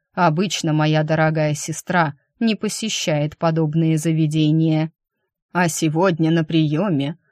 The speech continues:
лорд Эдуард любезно предложил показать Ливии дворец. Как вы понимаете, здесь кругом гости и слуги, да и я был поблизости, заботясь о репутации сестры».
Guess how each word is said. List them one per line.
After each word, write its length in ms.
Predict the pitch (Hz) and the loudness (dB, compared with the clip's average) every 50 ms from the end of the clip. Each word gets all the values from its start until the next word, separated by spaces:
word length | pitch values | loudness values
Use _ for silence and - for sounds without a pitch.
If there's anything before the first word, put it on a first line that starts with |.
| _ _ | _ _
лорд 400 | - 196 196 190 185 190 208 - | -6 -2 0 2 2 2 2 2
Эдуард 540 | 262 254 214 180 160 160 160 170 190 220 - | 0 0 2 2 2 4 4 2 2 0 -2
любезно 560 | 247 220 196 165 147 147 147 151 151 190 208 | -2 -2 0 0 0 0 -2 -2 -2 -2 -4
предложил 640 | 220 - 190 175 160 160 156 156 147 - 160 170 180 | -4 -2 -2 -2 0 0 0 0 0 0 -2 -4 -2
показать 560 | - 190 180 - 165 156 156 160 147 151 - | -2 -4 0 0 0 0 0 0 -2 -2 -2
Ливии 480 | 160 160 156 156 151 147 165 185 196 190 | -2 0 2 0 0 0 0 0 0 0
дворец. 680 | 175 170 165 165 156 147 143 113 - - - - - - _ _ _ _ _ | -2 0 0 0 0 0 -2 -6 -10 -12 -14 -16 -16 -18 _ _ _ _ _
Как 240 | - 190 170 160 - | -2 -2 -2 0 0
вы 140 | 170 175 160 | -2 -4 -2
понимаете, 800 | - 180 170 160 160 156 151 156 156 156 156 170 - - - 233 | 0 2 2 4 4 4 2 2 0 0 -2 -2 -4 -4 -6 -6
здесь 320 | 208 175 160 156 156 - | -4 -2 -4 -4 -4 -4
кругом 420 | - 175 175 160 160 165 156 160 151 | -4 -4 -2 -2 0 0 0 0 0
гости 440 | 156 165 185 190 - - - - | 0 0 0 -2 -2 -6 -6 -6
и 60 | 147 143 | -6 -6
слуги, 640 | - - - - 208 196 151 151 143 147 143 147 - _ _ _ _ _ _ - | -6 -6 -6 -4 -2 -2 -2 -2 -2 -4 -6 -6 -8 _ _ _ _ _ _ -2
да 180 | 214 185 190 | 2 2 4
и 120 | 180 170 165 | 4 4 4
я 260 | 165 160 160 170 202 | 4 4 4 2 2
был 200 | 202 202 170 151 | 2 0 -2 0
поблизости, 960 | 151 160 151 147 147 151 151 151 147 - 160 151 - - - 151 156 165 180 - _ | 0 -2 -2 -2 0 -2 -2 -2 -2 -4 -6 -8 -8 -8 -8 -6 -6 -6 -6 -8 _
заботясь 720 | 175 165 165 156 151 147 151 147 151 - 180 185 - - | -2 0 2 2 2 2 0 -2 -2 -4 -4 -4 -2 -2
о 60 | 240 | -2
репутации 720 | 247 240 - 233 226 - - 131 - - - - 156 156 | -2 -2 -4 -8 -6 -4 -4 -4 -4 -6 -6 -4 -4 -4
сестры». 680 | 156 - - 160 151 - - - 147 139 139 139 135 | -4 -6 -6 -8 -8 -8 -10 -8 -8 -6 -6 -6 -8